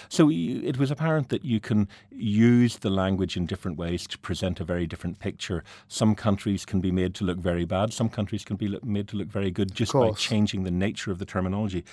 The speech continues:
Speaker 1: The second message that came out strongly was a commitment among health ministers and in many countries from their cabinet colleagues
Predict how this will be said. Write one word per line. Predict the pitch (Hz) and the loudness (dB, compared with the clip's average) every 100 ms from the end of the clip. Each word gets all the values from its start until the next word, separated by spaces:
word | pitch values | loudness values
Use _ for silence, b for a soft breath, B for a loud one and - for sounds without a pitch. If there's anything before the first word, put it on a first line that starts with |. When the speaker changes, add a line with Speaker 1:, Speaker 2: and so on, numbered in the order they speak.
| B B B | B B B
Speaker 1:
The | 151 | 0
second | - 214 - 233 | 2 0 0 0
message | 131 113 107 - | 0 0 -2 -2
that | 107 | -8
came | - 101 | -4 -2
out | 87 - | -2 -8
strongly | - 92 90 | -4 -2 -2
was | 90 - | -4 -8
a | |
commitment | - - 92 113 123 95 - | -10 -4 -2 -2 -2 -4 -2
among | 90 87 | -4 -4
health | - 101 95 | -6 -8 -6
ministers | 98 92 - 98 87 B B B B - | -2 -2 -2 -4 -4 B B B B 0
and | 147 | 2
in | 156 | 2
many | 180 202 | 2 2
countries | 196 160 139 120 | 2 -2 -2 -4
from | - 117 | -2 -2
their | |
cabinet | 104 - 107 101 | -2 -4 -2 -4
colleagues | - 104 95 | -2 -2 -2